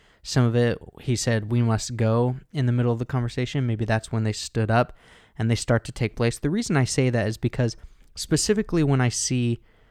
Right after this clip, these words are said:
when I, I like to envision what's taking place as I'm reading the Bible and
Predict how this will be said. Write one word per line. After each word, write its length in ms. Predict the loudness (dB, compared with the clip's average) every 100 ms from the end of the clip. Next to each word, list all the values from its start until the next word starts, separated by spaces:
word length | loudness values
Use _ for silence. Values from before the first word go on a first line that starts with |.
| _ _
when 200 | 0 0
I, 280 | 0 -4 -2
I 80 | 0
like 220 | 0 0 -2
to 360 | 2 4 2
envision 640 | 4 2 6 4 4 2 2
what's 180 | 0
taking 320 | 0 -2 0 -2
place 400 | 0 0 0 -2
as 120 | 0
I'm 200 | 2 2
reading 260 | 2 2
the 60 | 2
Bible 500 | 2 2 2 2 2
and 180 | 0